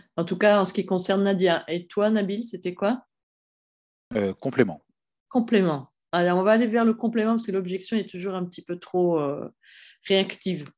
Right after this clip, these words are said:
Speaker 1: Vas-y, complément.
Speaker 2: Euh, il y a le, l'idée des œillères. Il y a aussi, euh, je dirais, euh, le, l'idée du, euh, du déni. Donc, euh,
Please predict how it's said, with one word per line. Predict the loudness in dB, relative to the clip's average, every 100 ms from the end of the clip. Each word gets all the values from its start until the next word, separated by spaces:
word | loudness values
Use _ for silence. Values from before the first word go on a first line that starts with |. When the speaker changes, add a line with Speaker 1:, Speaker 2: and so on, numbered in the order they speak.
| _ -4
Speaker 1:
Vas-y, | -2 0 -4 -6 _ _ _ _ _ _ _ _
complément. | -12 -2 0 0 -2 -10 _ _ _ _ _ _ _ -4
Speaker 2:
Euh, | 2 2 2 -4 -8 -10 -12 -10
il | 2
y | 4
a | 4
le, | 2 0
l'idée | 0 2 2
des | 2 2
œillères. | 0 2 2 2 -4 -14
Il | -6
y |
a | -4
aussi, | -4 -8 -8 -4 -2
euh, | -2 -2 -4 -8 -10 -14 -20 -20 _ _ _ _
je | -18
dirais, | -8 -4 -2 -2
euh, | -4 -8
le, | -14 -16
l'idée | -14 -10 -2 -2
du, | -2 -10 -10
euh, | -12 -14 -20 -20 _ _
du | -14
déni. | 0 0 0 -6 -8 -10 _ _ _ _ _
Donc, | -20 -18 -20 -18
euh, | -16 -14 -16